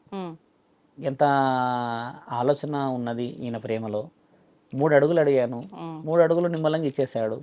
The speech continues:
Speaker 1: అవును.
Speaker 2: ఎందుకంటే అప్పుడు ఆయన రాజ్యాధికారి ఉంటాడు అక్కడ. ఇచ్చేసిన తర్వాత, "ఇలాంటి వ్యక్తిని మేము పాతాళానికి తొక్కకూడదు,
Speaker 1: మ్మ్.
Speaker 2: ఈయన గారి గొప్ప కార్యక్రమాలు లోకానికి తెలవాలి" అని చెప్పేసి చాలా తెలివిగా, తెలివిగా, తెలివిగా ఆలోచన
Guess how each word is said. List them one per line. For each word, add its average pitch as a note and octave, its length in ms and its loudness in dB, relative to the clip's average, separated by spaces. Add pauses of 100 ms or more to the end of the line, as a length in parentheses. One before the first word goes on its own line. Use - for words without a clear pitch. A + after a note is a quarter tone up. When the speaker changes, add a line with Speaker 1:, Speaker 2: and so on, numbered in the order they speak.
(100)
Speaker 1:
అవును. E3+ 160 -8
Speaker 2:
ఎందుకంటే F3 220 2
అప్పుడు D#3+ 180 4
ఆయన F3+ 120 6
రాజ్యాధికారి F#3 640 6
ఉంటాడు D3 200 2
అక్కడ. G#2 160 -4 (540)
ఇచ్చేసిన F#3+ 300 -2
తర్వాత, E3 380 4
"ఇలాంటి E3 440 0
వ్యక్తిని D#3+ 420 -2
మేము C#3+ 260 -2
పాతాళానికి C#3 640 2
తొక్కకూడదు, A#2 560 -6 (200)
Speaker 1:
మ్మ్. E3+ 240 -10 (180)
Speaker 2:
ఈయన B2 220 -4
గారి B2+ 180 0
గొప్ప A2 240 -4
కార్యక్రమాలు A#2 560 -4
లోకానికి A2 460 -2
తెలవాలి" G#2+ 520 -4 (120)
అని C3 100 -10
చెప్పేసి C3+ 540 -8 (460)
చాలా D3 100 2
తెలివిగా, D#3 380 0
తెలివిగా, C#3+ 400 -2
తెలివిగా B2+ 440 -2
ఆలోచన B2+ 320 -4